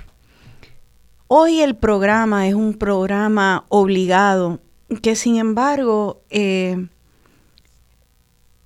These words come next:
es un programa que se debe tener más, una conversación que se debe tener más entre todos nosotros los boricuas.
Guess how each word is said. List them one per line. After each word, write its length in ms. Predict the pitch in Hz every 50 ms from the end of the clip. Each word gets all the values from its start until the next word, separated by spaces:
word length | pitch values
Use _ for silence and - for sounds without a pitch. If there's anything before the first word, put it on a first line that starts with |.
| _ _ _ _ _ 151 143 - - - - - - _ _
es 240 | - - - 247 254
un 180 | 254 269 269 -
programa 640 | - 247 233 220 226 240 254 247 247 240 214 202
que 340 | 202 - 208 185 185 185 180
se 220 | 175 - - 208
debe 280 | 190 196 202 214 220 226
tener 360 | 226 214 202 196 196 196 196
más, 640 | 190 180 175 170 160 160 - - - - - - _
una 240 | - 202 208 220 214
conversación 1120 | 226 220 220 208 202 190 190 - - 175 175 - - - 208 208 214 226 233 226 226 214
que 160 | - - 185 185
se 220 | - - 185 170
debe 320 | 175 196 233 240 226 208
tener 340 | 190 - 190 180 185 185 185
más 300 | 185 185 185 175 180 185
entre 340 | 196 185 185 170 - 185 185
todos 300 | 180 - 190 196 208 226
nosotros 540 | 226 226 208 196 - 202 190 - 202 202 208
los 160 | 202 185 180
boricuas. 580 | 175 170 170 170 170 175 165 - - 170 170